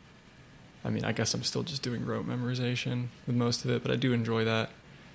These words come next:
I think it was more, yeah, it was more about the fact that what I was expressly trying to do was just hammer something into my brain. Um, and so I really wanted a way to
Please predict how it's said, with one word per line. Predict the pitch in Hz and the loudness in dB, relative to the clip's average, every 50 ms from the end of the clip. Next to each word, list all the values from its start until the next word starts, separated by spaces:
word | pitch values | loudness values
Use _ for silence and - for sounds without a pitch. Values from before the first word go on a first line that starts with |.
| - - - - - - - - | -20 -20 -20 -20 -20 -10 -4 0
I | 131 | 2
think | 123 - 131 120 | 4 4 6 6
it | 131 | 6
was | - 123 110 123 | 6 4 2 4
more, | 123 120 117 113 113 110 110 - | 6 6 6 6 6 4 4 4
yeah, | 123 117 110 | 4 4 4
it | 107 | 4
was | 117 113 | 4 4
more | 120 120 120 117 | 6 6 6 6
about | 117 107 113 110 110 - | 6 6 4 2 2 2
the | - 120 117 113 110 110 117 120 - - - - | 2 2 2 4 2 2 0 -2 -6 -8 -16 -18
fact | - - - - 117 117 113 110 - - | -16 -8 -2 0 2 2 2 0 -2 -2
that | - 123 - - - - - 160 - - - - - - - - - - - - - - - - - - - - - - - - - - - | 0 0 2 2 0 -2 -4 -10 -14 -16 -18 -20 -20 -20 -20 -20 -20 -20 -20 -20 -20 -20 -20 -20 -20 -20 -20 -20 -20 -20 -20 -20 -18 -6 0
what | 139 131 123 | 2 4 4
I | 117 117 117 | 4 4 4
was | 117 113 113 | 4 2 0
expressly | - - - - - - 127 120 - - - 123 | 0 2 0 2 4 4 2 2 2 2 0 0
trying | 117 - - - 120 120 117 113 113 117 | 0 0 2 2 4 4 4 4 4 2
to | - 127 | 2 2
do | 110 120 120 120 113 113 110 117 - | 2 2 2 2 2 2 0 -2 -2
was | 123 120 120 | -4 -2 -2
just | - - 113 - | 0 0 -2 -2
hammer | - - 120 - - - | 0 0 0 0 0 -2
something | 123 - - 117 - - | -2 -2 -2 -2 -2 -2
into | - - | -4 -4
my | - - | -4 -4
brain. | - - - - 104 - - - - - - - - - - - - - | -4 -2 -2 -2 -2 -4 -6 -8 -12 -16 -18 -18 -18 -18 -20 -16 -10 -6
Um, | - 131 123 113 113 107 - | -2 -2 0 0 -2 -2 -4
and | - 135 131 | -2 0 2
so | - 127 | 4 4
I | - | 4
really | - 117 123 123 - | 4 4 2 2 2
wanted | - - - - - - | 2 2 2 2 2 0
a | - - | 0 0
way | 117 - - - - - - | 2 2 2 2 2 0 -2
to | - - - - 101 98 85 131 | -2 -2 0 0 0 0 -2 -2